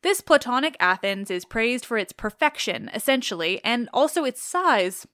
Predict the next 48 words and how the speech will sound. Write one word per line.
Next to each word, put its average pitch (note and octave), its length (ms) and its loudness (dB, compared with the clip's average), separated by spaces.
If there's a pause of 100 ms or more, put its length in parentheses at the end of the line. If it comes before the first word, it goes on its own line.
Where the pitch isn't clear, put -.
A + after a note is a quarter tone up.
There G3+ 180 0
are G3 80 0
twenty E4+ 380 -2
thousand A#3+ 340 4
people, G#3 300 -4
and G3+ 160 -2
they F#3 120 0
keep A#3+ 320 0
it - 140 -2
that E3+ 200 -6
way, - 300 -12 (300)
which G#3 160 -6
is G3 100 -10
where F3 140 0
the F#3+ 240 -6
touch - 340 -4
of C4 140 2
eugenics G3 520 -4
comes G3+ 280 -4
in. G3+ 240 -4 (360)
A D#4 80 -2
perfect D4+ 380 -4
man, B3+ 280 -2
Plato A#3 300 0
was G#3 200 -4
not. B3+ 300 -4 (720)
Meanwhile, D#4+ 680 0
Plato, F4 440 2
through E4+ 360 0
Critias, G3+ 520 -2 (280)
moved D4+ 360 0
on D4 180 2
to B3+ 120 -4
Atlantis F#3+ 500 -2
with G3 160 -4
some G#3+ 220 0 (140)
epic C4+ 320 0
mythological A#3+ 560 4
backstory G#3+ 520 2
that F#3+ 140 -6
Critias C4 380 0
tells A#3 300 0
of, F3+ 220 -2 (560)
but A#3 100 2
it A3 80 0
isn't G#3 200 0
really E3 160 -4
relevant. F3+ 440 -2